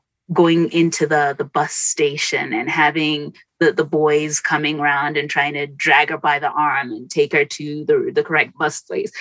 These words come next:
It just, to me, that's something that really, <laughs> it almost makes my stomach hurt when I think about what those experiences were like,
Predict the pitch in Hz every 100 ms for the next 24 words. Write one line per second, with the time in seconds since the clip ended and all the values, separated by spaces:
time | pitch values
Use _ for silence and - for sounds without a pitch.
0 | - - 180 190 175 - _ 214 196 196
1 | 202 190 170 - 175 165 160 156 147 143
2 | - 156 175 165 160 - _ _ - -
3 | - 190 214 214 233 214 196 175 185 -
4 | - - 165 170 - - - - - -
5 | 147 123 - 160 _ 185 175 175 143 147
6 | 120 113 - - _ 160 160 160 170 160
7 | 160 - 165 151 147 151 151 143 143 147
8 | 170 156